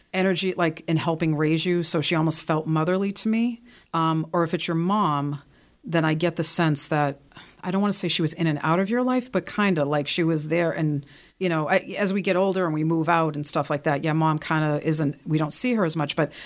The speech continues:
I get a little, um, confused on what exactly her relationship is to you. But I feel like she's a direct line up. And one of the things I think will distinguish her of who she is, is, um, her color. She had to have colors. She loved her colors.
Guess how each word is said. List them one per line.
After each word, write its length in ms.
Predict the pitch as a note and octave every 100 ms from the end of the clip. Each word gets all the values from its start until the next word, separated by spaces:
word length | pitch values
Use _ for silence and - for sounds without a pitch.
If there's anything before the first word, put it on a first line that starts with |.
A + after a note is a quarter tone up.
| - -
I 80 | F#3
get 260 | E3 G#3+ A3
a 60 | G3
little, 440 | F#3+ F#3 F3 E3
um, 420 | D#3+ D#3 D3 D3 C#3+ - _ _ _ _ -
confused 560 | F#3 E3 F#3 F3 D#3+
on 100 | D#3+
what 200 | D#3 D#3 -
exactly 440 | D#3 C#3+ D3 C#3+
her 120 | C#3 D3+
relationship 640 | D3 D3+ C#3+ C#3 C3+ C#3+
is 100 | D3+
to 100 | -
you. 60 | D#3+
But 120 | E3+
I 40 | E3+
feel 200 | E3+ G#3+
like 120 | G3+
she's 200 | - F3
a 40 |
direct 300 | E3 D#3 C#3+
line 240 | D3+ C#3 C#3
up. 240 | B2 - - - -
And 100 | F3+
one 80 | A#3
of 60 |
the 60 | B3
things 220 | A3+ G#3
I 80 | F3
think 160 | E3+ E3
will 100 | D#3
distinguish 500 | D3+ - E3 D#3+ -
her 140 | D3+
of 80 | C#3
who 120 | -
she 180 | D3+ -
is, 380 | - C#3+ F3+ -
is, 400 | E3 D3+ C#3+ - -
um, 280 | D3+ C#3+ C#3
her 200 | - D3
color. 400 | D3+ E3+ C#3 D3
She 180 | - -
had 120 | D#3+
to 60 | D3+
have 140 | D3
colors. 420 | D3 D3+ C#3 - - - -
She 140 | -
loved 200 | E3+ D#3+ D#3+
her 80 |
colors. 500 | D#3 - C3+ B2+ -